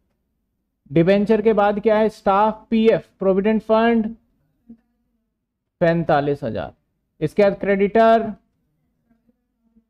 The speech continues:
seventy five thousand। बस उसके बाद क्या करते हैं? हम पीसी लिख देते हैं यहाँ,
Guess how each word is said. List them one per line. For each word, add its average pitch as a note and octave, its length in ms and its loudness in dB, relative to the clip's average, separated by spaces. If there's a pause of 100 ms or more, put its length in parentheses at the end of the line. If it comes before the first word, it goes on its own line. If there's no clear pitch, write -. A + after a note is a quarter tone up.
(580)
seventy F#3 460 0
five C#3 360 -2
thousand। A#2 340 -4
बस A#3 460 -4 (720)
उसके F3 260 2
बाद G#3+ 260 0
क्या A#3 160 0
करते A3+ 280 -2
हैं? A#3+ 60 2
हम A#3 60 2
पीसी A3+ 280 -2
लिख A#3 140 0
देते A#3 220 2
हैं A#3+ 80 -2
यहाँ, A#3+ 160 -4